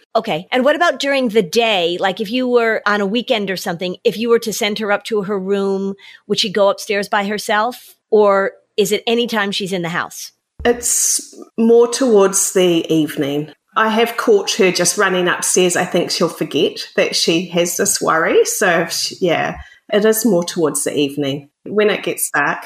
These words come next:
Speaker 1: When it gets dark. Okay. And if she's able to articulate that, "I'm worried, I'm imagining that there's someone upstairs"?
Speaker 2: Yes.
Speaker 1: And is she pretty committed that there really is somebody upstairs? Or does she say,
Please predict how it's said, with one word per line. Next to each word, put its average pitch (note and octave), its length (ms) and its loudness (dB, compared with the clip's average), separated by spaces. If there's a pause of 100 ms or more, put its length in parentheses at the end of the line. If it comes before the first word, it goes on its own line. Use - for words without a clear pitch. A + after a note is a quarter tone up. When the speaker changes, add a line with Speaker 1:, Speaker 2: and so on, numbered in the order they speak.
Speaker 1:
When A3 200 2
it A3+ 80 -2
gets G3 180 -2
dark. C#3 320 -2
Okay. E3 220 -2 (240)
And C4 120 2
if C4 80 2
she's C#4+ 220 0
able D4 240 0
to C#4+ 160 -4
articulate C#4+ 680 0
that, A#3 120 2
"I'm G#3 160 0
worried, A#3 340 4
I'm G3 160 0
imagining G3 540 -2
that G3+ 160 -4
there's G3 200 -4
someone G3 300 -4
upstairs"? G3+ 960 -4 (200)
Speaker 2:
Yes. - 680 -2
Speaker 1:
And B3 140 0
is B3 160 0
she D#4+ 220 0
pretty E4 260 -2
committed A#3 520 0
that A3+ 160 0
there A3 140 2
really G3 360 0
is B3+ 140 2
somebody D4+ 320 -2
upstairs? D#4 460 -2
Or C4+ 60 -4
does A3+ 160 0
she A#3+ 120 -2
say, A3 300 0